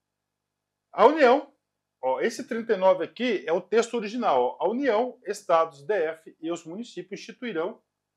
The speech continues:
no âmbito de sua competência, o regime jurídico único. É o regime jurídico único, é o Estatuto do Servidor. Então pode ter apenas um estatuto para o governo do estado de Mato Grosso,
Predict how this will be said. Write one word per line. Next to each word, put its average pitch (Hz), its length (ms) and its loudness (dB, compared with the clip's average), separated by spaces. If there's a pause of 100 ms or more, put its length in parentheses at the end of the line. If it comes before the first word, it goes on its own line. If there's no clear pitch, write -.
(100)
no 180 220 -4
âmbito 269 340 0
de 226 120 -10
sua 208 180 -2
competência, 196 720 -12
o 170 40 -12
regime 180 360 -12
jurídico 175 440 -14
único. 202 400 -16 (200)
É 127 80 -12
o 87 80 -14
regime 156 500 -12
jurídico 185 540 -14
único, 147 340 -12
é 131 80 -6
o 139 180 -4
Estatuto 202 720 -8
do 113 100 -16
Servidor. 104 540 -18 (400)
Então 165 240 -10
pode 196 240 -6
ter 196 140 -6
apenas 247 560 -6
um 208 60 -14
estatuto 180 580 -12
para 151 400 -6
o 143 80 -10
governo 135 380 -6
do 123 40 -18
estado 120 320 -16
de 117 60 -18
Mato 110 260 -20
Grosso, 117 400 -16